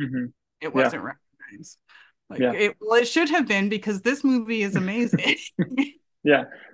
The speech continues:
Speaker 1: No, it was, it was incredible. I, I went to see it just because I'd heard the positive word of mouth.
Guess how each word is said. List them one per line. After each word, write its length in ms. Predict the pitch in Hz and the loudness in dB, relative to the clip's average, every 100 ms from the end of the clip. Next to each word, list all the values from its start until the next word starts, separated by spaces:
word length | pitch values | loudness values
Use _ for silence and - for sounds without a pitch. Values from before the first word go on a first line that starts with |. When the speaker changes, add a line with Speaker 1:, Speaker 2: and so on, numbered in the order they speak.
| - | 4
Speaker 1:
No, 80 | 170 | 6
it 80 | 185 | 6
was, 140 | 160 | 4
it 100 | - | 6
was 100 | 185 | 6
incredible. 640 | 185 160 160 160 147 123 - _ - | 4 4 4 6 4 2 -2 _ -4
I, 360 | 143 147 147 147 _ _ _ - | 0 2 0 -4 _ _ _ 0
I 120 | 147 | 2
went 240 | 147 202 | 4 2
to 80 | 202 | -4
see 200 | 185 156 | 0 2
it 100 | 160 | 4
just 160 | 127 135 | 2 -2
because 240 | 143 139 | 2 4
I'd 160 | 135 123 | 4 4
heard 160 | 135 127 | 2 2
the 60 | |
positive 420 | - 139 135 135 | 2 2 2 2
word 160 | 123 127 | 2 2
of 100 | 113 | 2
mouth. 340 | 123 139 127 | 0 0 -2